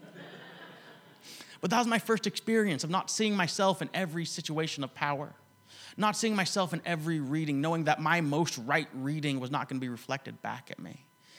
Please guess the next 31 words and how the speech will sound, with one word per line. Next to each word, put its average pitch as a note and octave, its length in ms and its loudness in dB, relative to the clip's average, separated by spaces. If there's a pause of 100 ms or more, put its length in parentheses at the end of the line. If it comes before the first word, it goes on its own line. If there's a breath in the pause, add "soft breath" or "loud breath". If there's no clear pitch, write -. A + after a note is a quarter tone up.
(160 loud breath)
And E3 100 2
it F3+ 40 4
caused F3 260 4
me F3+ 100 2
to D3 80 2
wrestle B2+ 300 0
a - 20 -4
little A2+ 200 -4
bit. C3+ 220 -4 (600 loud breath)
But F#3+ 80 6
I G#3 80 6
can G#3 120 -2
say G3 200 0
in F3+ 100 2
the D#3 60 2
environment D3 500 0
I A#2+ 80 -2
was A2+ 140 -2
in, A2+ 280 -4 (300 loud breath)
it E3+ 40 4
was E3 80 4
still G#3+ 180 0
pretty F3+ 240 -4
closed. B2+ 580 -4
I F#3 60 0
didn't F3 160 2
have F#3 120 2
to F#3+ 60 0
listen D3 360 -2
too - 200 -6
much B2+ 480 -4